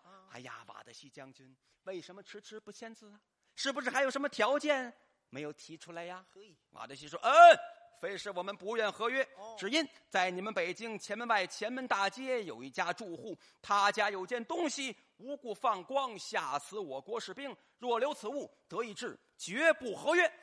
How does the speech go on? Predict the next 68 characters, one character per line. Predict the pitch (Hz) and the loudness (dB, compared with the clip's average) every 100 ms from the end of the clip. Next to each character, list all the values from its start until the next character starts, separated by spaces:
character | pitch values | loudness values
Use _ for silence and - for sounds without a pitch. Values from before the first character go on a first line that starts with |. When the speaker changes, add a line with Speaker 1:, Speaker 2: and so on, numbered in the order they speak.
| - _ | -20 _
Speaker 2:
内 | 175 139 | -16 -16
务 | 113 | -16
大 | 160 - 233 | -14 -12 -12
臣 | - 202 | -12 -14
慌 | - 311 311 | -8 -4 -4
忙 | 240 254 | -6 -10
跪 | 233 175 | -12 -12
倒， | 135 156 _ _ | -10 -10 _ _
启 | - | -20
禀 | 165 160 | -20 -18
中 | 196 | -18
堂， | 170 147 _ | -16 -18 _
适 | _ 147 | _ -20
才 | 151 151 | -20 -20
瓦 | - | -20
德 | - | -20
西 | - 202 | -20 -18
将 | 202 185 | -16 -16
军 | 160 | -16
所 | 139 165 | -18 -18
讲 | 147 127 135 | -16 -16 -18
确 | - - - 143 | -18 -18 -16 -16
有 | 110 127 | -16 -18
其 | - 202 | -18 -16
事。 | 196 127 _ _ | -16 -18 _ _
在 | 151 | -10
咱 | 113 151 | -10 -12
们 | 156 | -12
前 | - | -12
门 | 180 | -8
外 | 196 127 | -8 -8
前 | - 160 | -10 -12
门 | 196 | -10
大 | 190 127 | -12 -12
街 | 120 190 | -12 -12
有 | 127 | -12
一 | 139 156 | -14 -4
高 | - 277 247 | 0 2 0
姓 | 180 170 117 | -8 -14 -14
人 | 156 | -4
家， | 220 180 - | 0 0 -2
Speaker 1:
嗯。 | 240 | -14
Speaker 2:
他 | - 233 220 | -14 -14 -12
家 | 202 | -14
有 | 185 101 | -16 -18
一 | |
件 | 180 180 | -12 -10
木 | 170 285 277 - | -10 -10 -10 -12
器， | - 160 - _ | -14 -16 -18 _
只 | 175 185 | -12 -10
因 | 202 | -8
年 | 175 208 269 | -8 -8 -8
深 | 269 269 | -10 -10
日 | 220 151 | -10 -14
久， | - 104 160 | -12 -12 -12
受 | - - | -10 -10
了 | 123 120 | -10 -14
日 | 135 214 | -16 -18
精 | 180 330 330 | -12 -8 -6
月 | 277 - | -2 0
华， | 185 226 160 - - | 6 4 4 -6 -18
已 | 240 240 | -10 -8
成 | - 285 302 | -6 -6 0
宝 | - 135 110 | 2 2 2
物， | 233 330 180 127 | 0 0 -2 -6
Speaker 1:
嚯。 | 262 - | -12 -2
Speaker 2:
并 | 339 285 175 | 2 2 0
非 | - 339 285 | -2 0 0